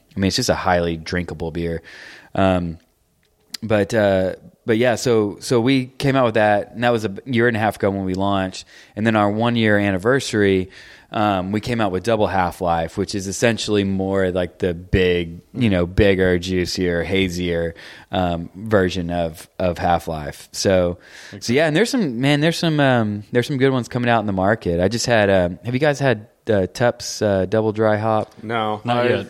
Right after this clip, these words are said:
Speaker 2: I've heard about their release party for it coming up, and the, the problem with, uh, especially the special releases is a lot of times they're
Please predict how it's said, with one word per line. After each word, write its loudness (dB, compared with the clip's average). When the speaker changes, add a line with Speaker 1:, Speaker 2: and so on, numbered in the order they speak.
Speaker 2:
I've -6
heard 2
about 2
their 0
release -2
party -2
for -2
it -8
coming -2
up, 0
and -6
the, 4
the 0
problem 2
with, -2
uh, -2
especially -8
the -4
special -10
releases -10
is -14
a -2
lot 4
of -8
times 0
they're -4